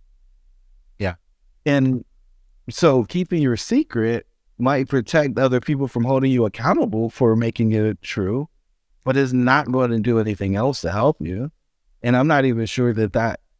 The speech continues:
Speaker 2: lack of accountability is helpful.
Speaker 1: Right. Right. Wow, that's so profound. I mean, just thinking about, like, if it really is a dream,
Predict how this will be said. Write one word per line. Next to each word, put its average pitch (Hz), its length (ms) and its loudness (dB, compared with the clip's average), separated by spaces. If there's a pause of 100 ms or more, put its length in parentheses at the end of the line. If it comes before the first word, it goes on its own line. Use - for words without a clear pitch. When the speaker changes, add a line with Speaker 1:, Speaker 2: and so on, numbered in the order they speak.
(320)
Speaker 2:
lack 113 280 0
of 110 120 4
accountability 107 840 0
is 95 120 -4
helpful. 110 640 -4 (1700)
Speaker 1:
Right. 117 320 0 (760)
Right. 117 280 0 (1080)
Wow, 131 220 4
that's 143 200 2
so 170 180 2
profound. 127 640 0 (180)
I 117 120 -4
mean, 117 220 2
just 113 240 -4
thinking 127 320 -2
about, 107 360 0
like, 107 360 -6 (1160)
if 127 140 -6
it 127 80 -2
really 135 420 2
is 131 140 0
a 123 80 0
dream, 117 500 0